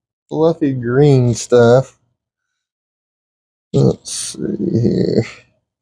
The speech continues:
I think I'm gonna have to move some, some of my lights out of the way to make this more manageable.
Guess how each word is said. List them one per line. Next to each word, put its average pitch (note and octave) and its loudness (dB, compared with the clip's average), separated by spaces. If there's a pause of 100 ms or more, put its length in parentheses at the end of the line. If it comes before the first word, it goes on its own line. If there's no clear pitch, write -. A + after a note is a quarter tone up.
(600)
I A#2 -2
think - 0
I'm A2+ -4
gonna A2+ 2
have A#2 0
to G2+ 0
move C3 0
some, - -4 (420)
some - -6
of A#2+ 0
my A2+ 2
lights A2+ 0 (2250)
out A2+ 4
of G#2+ -4
the - -6
way - 0
to A#1 0
make - -6
this - -10
more - -10
manageable. - -10